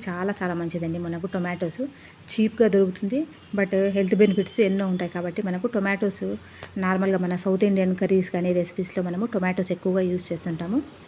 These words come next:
ఇలా పచ్చిమిర్చి తీసుకున్న తర్వాత నేను కాస్త ఆయిల్ వేసుకొని టొమాటోస్ హాఫ్ హాఫ్గా కట్ చేసుకొని అదే కడాయిలో యాడ్ చేశాను. కాస్త సాల్ట్ కూడా వేసుకొని,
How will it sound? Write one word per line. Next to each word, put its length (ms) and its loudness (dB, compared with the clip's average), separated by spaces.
ఇలా 460 -2
పచ్చిమిర్చి 360 2
తీసుకున్న 340 0
తర్వాత 260 -6
నేను 100 0
కాస్త 300 -4
ఆయిల్ 260 2
వేసుకొని 360 -2
టొమాటోస్ 520 -2
హాఫ్ 300 2
హాఫ్గా 200 0
కట్ 260 -6
చేసుకొని 380 -4
అదే 180 4
కడాయిలో 480 0
యాడ్ 240 0
చేశాను. 300 -4
కాస్త 320 0
సాల్ట్ 320 -2
కూడా 160 0
వేసుకొని, 460 -4